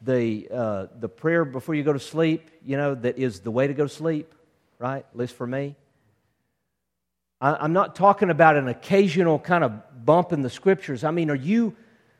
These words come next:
seeking him in scripture?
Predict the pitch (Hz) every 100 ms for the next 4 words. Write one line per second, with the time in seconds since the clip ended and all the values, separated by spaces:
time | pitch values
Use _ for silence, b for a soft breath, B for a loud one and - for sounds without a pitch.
0 | b b _ _ _ _ - - 214 233
1 | 233 208 160 120 165 156 131 127 - -
2 | 247 247 -